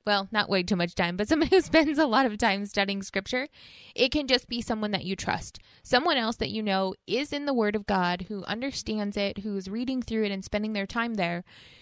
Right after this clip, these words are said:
Go ahead and run it by them. Uh, Dale and I do that, not only with one another, but we have other people in our lives that will run things by.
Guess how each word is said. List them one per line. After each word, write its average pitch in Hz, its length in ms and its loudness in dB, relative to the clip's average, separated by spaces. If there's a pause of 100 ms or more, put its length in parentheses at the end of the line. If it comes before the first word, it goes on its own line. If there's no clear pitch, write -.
(120)
Go 466 140 6
ahead 370 180 0
and 370 140 -4
run 349 140 0
it 320 60 -4
by 294 220 0
them. 202 260 0 (460)
Uh, 220 300 4
Dale 254 320 4
and 415 80 -2
I 262 80 0
do 214 200 -4
that, 185 360 2
not 247 240 6
only 320 220 0
with 214 180 0
one 202 140 -2
another, 190 320 -4
but 214 180 0
we 226 160 0
have 214 180 -2
other 202 160 0
people 196 280 -2
in 185 80 -2
our 185 100 -4
lives 185 240 -2
that - 140 -2
will 190 160 0
run 185 200 -4
things 185 240 -6
by. - 300 -2